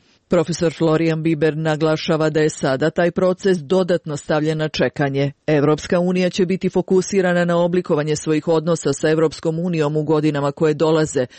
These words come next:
Bez obzira na to što će biti konačna odluka britanske vlade, odnosi će biti u potpunosti revidirani i tome će biti posvećen najveći dio pažnje Evropske unije,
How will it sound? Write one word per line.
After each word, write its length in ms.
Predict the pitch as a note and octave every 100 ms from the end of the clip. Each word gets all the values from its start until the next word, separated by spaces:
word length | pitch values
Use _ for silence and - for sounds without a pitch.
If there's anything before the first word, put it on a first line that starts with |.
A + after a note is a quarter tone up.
| - -
Bez 300 | F3 F#3+ D3+
obzira 420 | F3 D#3 E3+ D#3
na 180 | E3 D#3+
to 200 | - D#3
što 220 | - D#3
će 160 | C#3+ E3
biti 220 | D#3 D#3+
konačna 540 | - F3+ F3 D3+ D#3+ D#3+
odluka 380 | E3 F3 F3
britanske 600 | D#3+ F3 F#3+ F3+ - F3+
vlade, 360 | E3+ F3 F3+ F3 - - -
odnosi 460 | G3+ F#3+ F#3+ G3
će 160 | - F3+
biti 260 | F#3+ F#3
u 80 | F3+
potpunosti 720 | - F3+ F3+ G3 F3+ E3+ F#3+
revidirani 800 | F3 E3+ F#3 F#3 F3+ F3+ F3+ F3+ -
i 140 | F#3+ F#3
tome 260 | - D#3 D#3
će 160 | - F3
biti 220 | F3+ F3+
posvećen 640 | F#3 F#3+ G3+ F#3 G3+ F#3
najveći 480 | G3 G#3 F3 - E3+
dio 200 | E3 E3
pažnje 440 | - E3+ F3 F3+
Evropske 460 | F3+ F3+ E3+ - F3
unije, 380 | F#3 G3+ F#3+